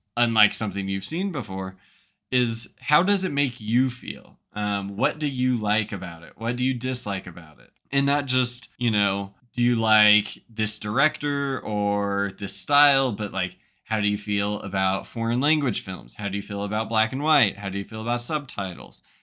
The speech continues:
How do you feel about an older film? Genres. So I'll g-, I'll get into that a little bit. I just wanted to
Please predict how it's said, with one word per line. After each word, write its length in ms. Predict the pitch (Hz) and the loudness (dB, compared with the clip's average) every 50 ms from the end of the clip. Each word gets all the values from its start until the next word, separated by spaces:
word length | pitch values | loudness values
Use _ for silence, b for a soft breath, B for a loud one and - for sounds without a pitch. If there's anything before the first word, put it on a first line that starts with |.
| b b b _ | b b b _
How 60 | 104 104 | -2 -2
do 40 | 107 | 0
you 80 | 107 | -2
feel 600 | 104 - 120 113 113 113 113 113 113 113 113 - | -2 0 0 0 2 0 0 0 0 0 -2 -4
about 800 | - - 113 101 113 110 110 110 107 107 107 107 110 110 - - _ _ _ _ _ - | -4 -6 -4 0 2 6 8 8 8 8 8 6 4 2 -2 -6 _ _ _ _ _ -4
an 140 | 131 143 156 | -2 2 4
older 340 | 175 175 165 135 120 113 | 4 4 4 4 2 0
film? 440 | 101 - 101 95 90 85 80 76 - - 135 | -2 -2 -4 -6 -6 -8 -10 -14 -20 -6 0
Genres. 800 | 127 156 175 160 160 151 135 117 104 92 90 90 - - - - | 4 6 6 8 6 6 4 2 0 -2 -4 -6 -6 -10 -12 -10
So 540 | - - - 147 143 131 123 117 110 95 - _ _ _ _ | -4 -2 2 4 4 4 4 2 0 -2 -6 _ _ _ _
I'll 200 | - 180 190 180 | 4 4 4 4
g-, 120 | 165 - - - _ - | 2 -4 -10 -14 _ 2
I'll 140 | 151 175 | 2 4
get 160 | 180 175 170 151 | 4 4 4 4
into 240 | 143 135 127 123 | 4 4 4 2
that 220 | 110 117 113 113 107 | 4 4 2 2 2
a 40 | 107 | 2
little 200 | 104 104 104 98 | 0 0 0 0
bit. 280 | 101 101 98 98 - - | -2 -2 -4 -4 -4 -4
I 100 | 117 131 | -2 -2
just 240 | 135 139 131 120 135 | -2 -2 -4 -4 -2
wanted 300 | 131 131 123 120 117 113 | -2 0 0 0 0 0
to 260 | 113 110 107 104 98 | 0 0 0 0 -2